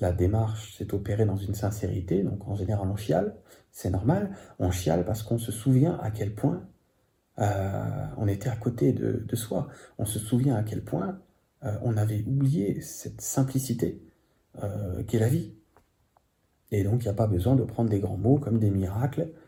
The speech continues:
et cetera, et cetera. Non, il n'y a pas de miracle dans cette histoire. Il y a juste une vie normale qui circule, normale. C'est pour tout le monde pareil, peu importe ce que tu, ce que tu, ce que t'as fait dans ta vie, peu importe ce que t'as pas fait dans ta vie,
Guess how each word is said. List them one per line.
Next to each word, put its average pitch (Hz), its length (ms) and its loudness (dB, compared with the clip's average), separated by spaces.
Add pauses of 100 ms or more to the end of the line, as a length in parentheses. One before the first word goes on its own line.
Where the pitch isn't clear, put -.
(480)
et 107 80 2
cetera, 107 500 0
et 107 60 -4
cetera. 107 560 -2
Non, 107 160 2
il 110 80 0
n'y 104 80 -4
a 101 40 -6
pas 127 160 2
de 117 100 -4
miracle 110 420 2
dans 120 100 0
cette 110 200 -8
histoire. - 440 -14 (760)
Il 113 80 0
y - 20 6
a 87 100 6
juste 123 360 0
une 104 180 0
vie 104 300 0 (120)
normale 101 680 2
qui - 100 -12
circule, - 600 -2 (400)
normale. 135 680 0 (680)
C'est - 180 0
pour 104 220 -4
tout 175 120 0
le 185 60 2
monde 180 180 0
pareil, 107 380 2
peu - 140 0
importe 135 320 4
ce - 100 -2
que - 60 -8
tu, - 100 -14
ce - 80 -16
que - 80 -6
tu, - 160 -10
ce - 100 -16
que 117 80 0
t'as 110 140 -2
fait 123 140 0
dans 113 120 2
ta 107 140 -2
vie, 113 260 0 (320)
peu - 80 4
importe 131 280 6
ce - 40 -12
que 110 60 0
t'as 110 120 -4
pas 110 140 -6
fait - 140 -6
dans 107 120 2
ta 104 120 -4
vie, 98 260 0